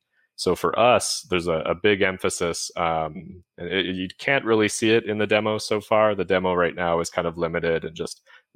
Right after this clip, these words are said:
working on getting, you know, letting people get their feet wet and see what the game is all about. Uh, but once we have, like, a complete path through all the content in the game, we're really gonna be focusing on, like, fleshing out those earlier areas so that you can have a couple of runs in a row. And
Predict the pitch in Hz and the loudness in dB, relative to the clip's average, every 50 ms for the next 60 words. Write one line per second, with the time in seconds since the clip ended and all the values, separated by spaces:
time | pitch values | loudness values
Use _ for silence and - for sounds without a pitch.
0 | 92 90 104 101 - 123 123 107 - - 104 95 95 90 87 85 92 90 87 87 | -20 -20 -20 -6 0 2 2 4 4 2 2 2 0 0 0 0 0 0 0 -2
1 | - _ - 90 90 87 85 82 82 90 90 90 85 - - 87 - 85 - 78 | -6 _ -8 -6 -6 -2 -2 0 0 2 0 0 -2 -6 -8 -6 -4 -4 -4 -4
2 | - 85 78 - - 90 78 - - 87 80 78 - - 85 - - 85 80 - | -4 -6 -8 -6 -6 -6 -6 -2 0 0 0 0 -2 -6 -10 -10 -8 -8 -8 -10
3 | - 82 - 82 82 80 80 80 - 80 82 85 82 - 82 85 80 85 85 - | -12 -8 -4 -4 -4 -4 -6 -8 -8 -8 -8 -8 -8 -6 -4 -4 -4 -6 -8 -14
4 | - _ _ _ _ _ _ _ - 80 82 80 80 78 78 80 78 - 87 82 | -20 _ _ _ _ _ _ _ 0 2 4 4 6 6 4 4 4 2 0 0
5 | 90 95 101 107 110 104 - - 98 90 92 92 87 85 90 85 - 85 - 85 | 2 2 2 2 0 -2 -4 -2 0 0 2 2 2 0 0 -2 -2 -4 -6 -10
6 | 80 - - 87 85 - - - 90 87 85 - - - 90 82 82 82 80 82 | -10 -8 -6 -6 -6 -6 -4 -2 -2 -2 -2 -4 -8 -10 -8 -6 -4 -4 -6 -6
7 | - - 92 92 98 98 - 117 113 - 120 113 117 110 117 113 117 117 113 113 | -6 -4 -2 -2 -2 -4 -6 -10 -8 -8 -8 -8 -6 -4 -4 -2 -2 -4 -4 -6
8 | 104 90 90 87 85 92 95 92 92 90 85 87 82 80 85 82 - 90 82 80 | -4 -2 -2 0 2 2 2 2 2 0 0 -2 -4 -4 -8 -4 -2 -2 -2 -2
9 | - 82 - - 85 80 80 78 78 80 80 - 76 - - _ _ _ _ - | -2 -6 -6 -6 -6 -6 -6 -8 -10 -10 -12 -14 -14 -16 -18 _ _ _ _ -4
10 | - 139 127 113 - 113 104 98 95 92 90 87 - 92 82 80 - - 87 87 | 2 2 2 4 4 2 2 2 2 2 2 2 0 0 -2 0 0 2 2 2
11 | 85 85 82 80 80 78 - - 80 78 80 78 76 78 82 80 - - - - | 2 0 0 -2 -2 -2 -2 0 0 0 -2 -4 -6 -8 -8 -8 -8 -8 -8 -8
12 | - - 87 85 85 - 87 90 - 101 95 95 92 95 - - 110 - - 104 | -6 -4 -2 -2 -2 -2 -4 -6 -4 -2 -2 0 0 -2 0 0 -2 0 2 0
13 | 95 87 87 92 90 87 87 82 85 87 85 82 82 82 82 82 82 80 80 82 | 0 2 2 2 2 2 0 -4 -4 -4 -4 -4 -4 -2 0 2 2 2 0 -2
14 | 85 82 82 87 | -4 -8 -12 -16